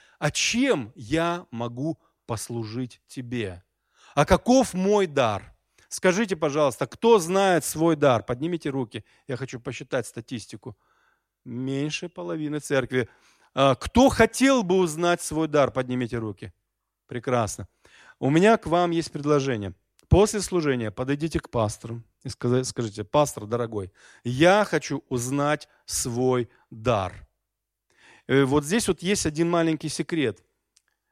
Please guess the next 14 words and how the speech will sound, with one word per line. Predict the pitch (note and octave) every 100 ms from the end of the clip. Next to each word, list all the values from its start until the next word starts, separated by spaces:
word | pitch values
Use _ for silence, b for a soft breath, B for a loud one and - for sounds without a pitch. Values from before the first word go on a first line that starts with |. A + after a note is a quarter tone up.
| _
Не | C3+ E3+ F3
дум-, | D#3 B3 B3
э, | G3 D#3 C#3 C3+
не | D#3
дум-, | F3 F3+ A#3+ F#3+
э, | C#3+ B2 A#2+ A2+ A2 G#2+
не | D3 D3+
думайте | F#3+ F#3 A#3 G#3 - D#3+
о |
себе | - D#3+ D3+
более, | C#3 A3 A3+ F#3+
нежели | F3 F#3+ E3 E3
должно | D#3 C3 D3+ D3 D3 D#3+
думать, | D#3 F#3 B2